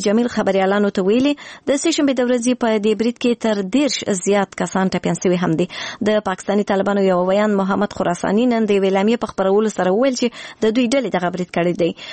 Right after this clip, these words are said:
چاودنه هغه مهال وسوه چې د ایال-، ایالتي اسامبلې لپاره د دې ګوند کاندید هارون بلور د غونډې ځای ته ورسېد. نوموړی په دې چاودنه کې ووژل سو. هارون د بشیر بلور زوی و. بشیر بلور خپله په دوه زره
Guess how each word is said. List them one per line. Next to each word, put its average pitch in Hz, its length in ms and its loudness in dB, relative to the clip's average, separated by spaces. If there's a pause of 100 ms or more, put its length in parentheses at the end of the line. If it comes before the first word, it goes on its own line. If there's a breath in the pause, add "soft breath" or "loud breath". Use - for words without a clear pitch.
(160 loud breath)
چاودنه 262 480 2
هغه 220 200 0
مهال 190 120 0
وسوه 233 240 0
چې 240 160 -4
د 220 40 0 (120)
ایال-، 175 280 0 (300)
ایالتي 196 360 2
اسامبلې 196 440 0
لپاره 190 260 0 (100)
د 185 100 2 (100)
دې 196 180 2
ګوند 202 260 0 (100)
کاندید 185 340 0 (320 loud breath)
هارون 208 400 2
بلور 214 400 2
د 196 280 0
غونډې 208 280 2 (120)
ځای 196 240 0
ته 185 60 2 (140)
ورسېد. 185 460 0 (260 loud breath)
نوموړی 226 400 2
په 202 140 -4
دې 196 140 2
چاودنه 220 400 0
کې 254 120 2
ووژل 175 540 0
سو. 185 100 0 (300)
هارون 208 320 2
د 277 240 2
بشیر 185 420 0
بلور 214 380 2
زوی 180 140 2
و. 175 180 0 (360 loud breath)
بشیر 285 300 0
بلور 233 300 2
خپله 233 260 0
په 208 240 -2
دوه 202 100 0
زره 202 220 0